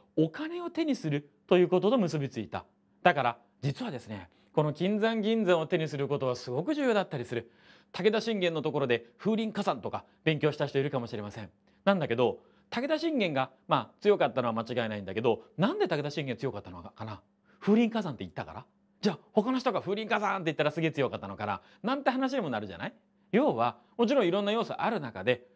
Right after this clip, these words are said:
実は武田信玄は海金山という金を抑えてたんだよね。あるいはこれ、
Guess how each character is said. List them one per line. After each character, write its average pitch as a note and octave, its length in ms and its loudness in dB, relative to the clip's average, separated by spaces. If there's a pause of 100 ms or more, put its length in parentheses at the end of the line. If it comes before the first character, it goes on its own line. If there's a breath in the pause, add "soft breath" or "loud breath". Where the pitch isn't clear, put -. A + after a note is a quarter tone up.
(140 soft breath)
実 E3+ 180 2
は G#3+ 100 4
武 D3 200 -4
田 F#3 100 0
信 F#3 220 -6
玄 G2 180 -8
は B2 240 -6 (240 soft breath)
海 B3+ 320 -6
金 C#4 340 -2
山 A2+ 280 -8
と G#2+ 120 -4
い G#2+ 120 -4
う G#2 100 -12
金 F4 280 -2
を - 20 0
抑 B2 260 -4
え G#2+ 60 -10
て - 60 -18
た G2 80 -18
ん F#2+ 40 -18
だ F2+ 60 -18
よ F#2 80 -14
ね。 B2 100 -14 (640 soft breath)
あ A3+ 80 6
る C#4 80 4
い C4 40 4
は A3 100 2
こ F#3+ 80 4
れ、 F3 160 4